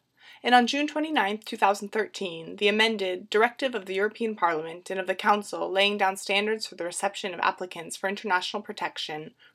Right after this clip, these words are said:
recast, became law. Endnote two. The agreed measures concerning detention stipulate that an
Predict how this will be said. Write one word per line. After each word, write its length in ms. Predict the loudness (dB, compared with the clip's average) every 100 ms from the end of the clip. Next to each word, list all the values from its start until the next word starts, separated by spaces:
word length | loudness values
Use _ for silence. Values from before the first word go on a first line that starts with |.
| -6
recast, 760 | -4 0 0 0 -4 -16 -20 _ -12
became 320 | -10 -8 -2
law. 400 | 2 2 0 -8 _ _ _ _ -4
Endnote 360 | -2 -2 -6
two. 400 | -8 -6 -6 -10 -18 _ _ _ _ _ _ -20 -14 -2
The 80 |
agreed 280 | 2 4 4
measures 380 | 6 4 4 0
concerning 460 | -4 -2 0 0 -2
detention 580 | -4 -4 -4 -8 -10
stipulate 580 | -4 -4 0 -2 -2 -4
that 100 | -4
an 140 | -2